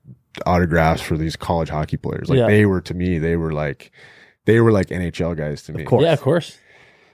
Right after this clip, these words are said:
Speaker 1: So as I got older, obviously got more into it, and, you know, uh, we started hearing about this kid, Scott Gomez from Anchorage, and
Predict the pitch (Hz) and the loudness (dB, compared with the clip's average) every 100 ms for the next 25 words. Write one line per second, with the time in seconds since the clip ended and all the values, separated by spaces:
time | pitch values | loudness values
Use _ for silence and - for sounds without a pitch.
0 | _ _ _ - 135 123 117 117 113 - | _ _ _ -2 4 6 6 4 2 2
1 | 139 127 127 120 110 113 113 113 107 - | 2 4 6 6 6 4 4 4 2 -2
2 | 107 101 98 95 104 101 98 98 98 - | -2 -2 -2 -2 -2 0 2 2 2 0
3 | 92 78 78 - - 113 101 95 82 80 | -4 -4 -10 -20 -18 -6 0 2 2 -2
4 | - _ _ _ - - 80 80 80 76 | -8 _ _ _ -18 -4 0 0 0 -4
5 | - _ - 92 - 90 82 90 85 78 | -10 _ -4 -2 2 2 4 2 2 0
6 | 80 - 101 80 - 87 76 78 82 85 | -2 -2 -4 -2 2 2 4 2 2 2
7 | 78 - - 80 76 78 - 71 65 - | 0 -2 -4 -2 -2 -2 -2 -4 -6 -10
8 | - _ - 80 78 73 67 62 | -12 _ -2 0 0 -2 -4 -10